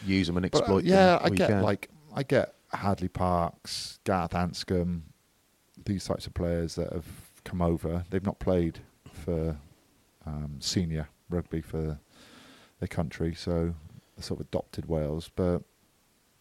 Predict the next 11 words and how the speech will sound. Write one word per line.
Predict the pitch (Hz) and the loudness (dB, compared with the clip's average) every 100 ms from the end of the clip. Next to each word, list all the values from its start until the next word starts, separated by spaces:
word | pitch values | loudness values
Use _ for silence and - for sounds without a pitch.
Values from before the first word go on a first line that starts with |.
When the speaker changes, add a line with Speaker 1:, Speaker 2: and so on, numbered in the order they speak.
| 95 | -12
Speaker 2:
I | |
just | 95 98 | -10 -6
feel | 104 98 92 | 0 2 4
that | 95 98 - _ _ _ _ _ _ - | 4 2 0 _ _ _ _ _ _ -2
Speaker 1:
Imagine | 120 123 | 2 4
if | 113 | 6
Xavier | 117 104 110 | 6 8 6
Rush | 110 - | 6 2
had | - | -2
qualified. | 98 - - - 101 - - | 0 0 0 -2 -2 -8 -8
Speaker 2:
Mm. | 90 87 | -4 -4